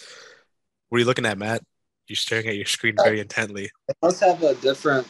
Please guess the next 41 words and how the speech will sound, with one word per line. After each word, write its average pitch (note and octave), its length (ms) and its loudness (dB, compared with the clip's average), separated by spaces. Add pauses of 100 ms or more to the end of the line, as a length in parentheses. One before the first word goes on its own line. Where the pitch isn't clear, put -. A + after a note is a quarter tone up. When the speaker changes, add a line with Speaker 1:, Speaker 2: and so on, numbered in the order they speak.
(120)
Speaker 2:
yeah, B2 200 0
I'm A#2 120 -4
looking A#2 220 -16
in A2+ 100 -18
the A2 60 -20
Discord. A#2 360 -6
They C3+ 120 0
must F3+ 200 2
have, F#3 160 2
like, D#3+ 140 2
a D3 60 -2
different C3+ 320 -4
auth-, B2+ 220 0 (140)
um, A2+ 300 -4 (720)
authentication B2+ 680 -2
process A2+ 440 -2
than A#2 100 -12
what A2+ 100 -8
we A#2 120 -12
have. A#2 220 -8 (600)
I - 60 -18
was A#2 100 -12
thinking B2 260 -8
about. A2+ 180 -10 (1400)
Now, D3 360 4 (240)
a B2+ 40 -6
lot C3+ 160 2
of C3 100 -4
our B2+ 120 2
new B2+ 180 -6
guys, A#2+ 340 0
they B2+ 120 -2
have C3 180 0
to B2 100 -18
go A#2+ 120 -4
through, A#2+ 180 -10
like, A#2 240 -4
a, A2 220 -16 (500)
you A#2 100 -20
know, A2 160 -18 (480)
first C3+ 160 -2